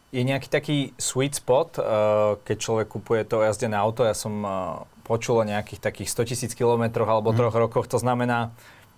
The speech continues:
Speaker 1: čas, kedy dostatočne klesne tá hladina, ale
Speaker 2: Mhm.
Speaker 1: kedy sa nestihne až tak ojazdiť a rozbiť.
Speaker 2: Eh, toto je skôr, eh, z oblasti mýtov, by som to nazval, pretože opäť idem k tomu príkladu, že keď za tých sto tisíc ja nevymením, eh, olej v tom aute, tak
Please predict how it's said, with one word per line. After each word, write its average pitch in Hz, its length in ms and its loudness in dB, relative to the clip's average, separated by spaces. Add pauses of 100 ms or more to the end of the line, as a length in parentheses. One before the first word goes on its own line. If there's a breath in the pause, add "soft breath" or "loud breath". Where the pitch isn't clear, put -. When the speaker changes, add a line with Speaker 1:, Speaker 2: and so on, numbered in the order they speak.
(140)
Speaker 1:
čas, - 300 -2
kedy 113 240 -2
dostatočne 123 480 0
klesne 117 400 0
tá 135 160 0
hladina, 131 480 2
ale 110 80 2
Speaker 2:
Mhm. 107 80 0
Speaker 1:
kedy 110 140 0
sa 110 140 -2
nestihne 107 680 -2
až - 200 -6
tak 107 200 -4
ojazdiť 110 560 0
a 98 280 0
rozbiť. 95 360 -6 (300)
Speaker 2:
Eh, 117 340 2
toto 139 240 0
je 131 80 4
skôr, 139 240 2
eh, 131 120 6 (360)
z 107 80 -2
oblasti 120 360 0
mýtov, 123 440 0
by 127 140 -2
som 120 160 -4
to 123 100 -2
nazval, 117 400 2
pretože 113 320 2
opäť 117 240 2
idem 117 160 4
k 117 80 -6
tomu 117 160 2
príkladu, 110 400 2
že 113 80 2
keď 113 160 0
za 113 120 2
tých 113 140 -2
sto - 140 -2
tisíc 113 320 -2
ja 110 80 2
nevymením, 113 640 4
eh, 113 60 2 (260)
olej 110 380 2
v - 80 -12
tom 113 180 -2
aute, 110 360 2
tak 113 200 -6